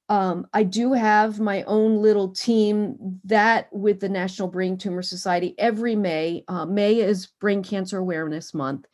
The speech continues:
So every May in D C, we have the largest brain tumor five K run walk.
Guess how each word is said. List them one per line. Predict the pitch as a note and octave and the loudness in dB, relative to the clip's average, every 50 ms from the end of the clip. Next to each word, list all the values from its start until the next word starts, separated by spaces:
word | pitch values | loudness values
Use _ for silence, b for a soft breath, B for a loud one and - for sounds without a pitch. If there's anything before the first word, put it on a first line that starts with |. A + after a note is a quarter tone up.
| b b b b b b b | b b b b b b b
So | - - A3+ G#3 | -4 0 0 2
every | - G#3+ A3 G#3+ B3 B3+ B3 | 2 2 2 2 4 4 4
May | A#3+ A3+ G#3+ G#3+ | 4 4 2 2
in | G#3 G#3 F#3 | 0 0 -2
D | F#3 G3+ G3 | -2 -4 -6
C, | F#3 F#3 - G3 F#3+ F#3 F3 | -6 -8 -8 -6 -4 -4 -4
we | F3+ F#3+ F#3 | -4 -4 -4
have | F#3 F#3+ F3+ F3+ F3+ | -2 -2 -2 -4 -4
the | - F3 F3+ | -4 -4 -4
largest | F3+ F3 F3 F3+ F3+ F#3 F3+ - F3+ F3+ - - - _ | -4 -2 -2 -2 -2 -2 -4 -6 -10 -12 -12 -16 -16 _
brain | - F3 F3+ F3+ F3+ F3+ F3+ | -6 -4 -2 -2 -2 -4 -6
tumor | - - F#3 F3 E3+ D#3+ E3 | -6 -6 -6 -4 -4 -6 -8
five | - _ F3 D3+ E3 E3 D3+ - - _ | -8 _ -4 -4 -4 -4 -6 -10 -16 _
K | - - G3+ F3 E3+ D#3+ C#3 C#3+ D3+ D3+ b b b b b b | -10 -6 -6 -4 -2 -2 -2 -2 -4 -6 b b b b b b
run | - F3 F#3+ F3+ F3+ F3+ F3 E3+ | -2 0 2 2 2 2 0 -2
walk. | D#3+ E3 E3+ E3 D#3 C#3+ E3+ F#3 - | 0 0 2 2 2 2 0 -4 -10